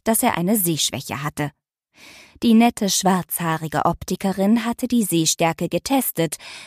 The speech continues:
und mit Hilfe eines dieser unförmigen Brillengestelle angepasst,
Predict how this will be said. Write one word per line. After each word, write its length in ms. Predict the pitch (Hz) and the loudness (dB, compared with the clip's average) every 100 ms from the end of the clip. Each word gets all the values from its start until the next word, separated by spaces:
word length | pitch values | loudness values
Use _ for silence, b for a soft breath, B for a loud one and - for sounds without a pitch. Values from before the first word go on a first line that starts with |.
| B - | B 0
und 240 | 277 - | 0 4
mit 180 | 247 - | 2 4
Hilfe 400 | 247 226 226 - | 2 4 2 2
eines 340 | 208 202 196 | 2 2 0
dieser 360 | - 185 185 - | 0 2 2 4
unförmigen 720 | 233 226 202 190 180 175 170 | 2 2 4 6 6 4 0
Brillengestelle 960 | - 180 175 180 185 - - 185 214 | 2 2 4 2 2 0 0 0 0
angepasst, 680 | 220 175 147 - 160 147 - | 2 0 0 -4 -6 -4 -6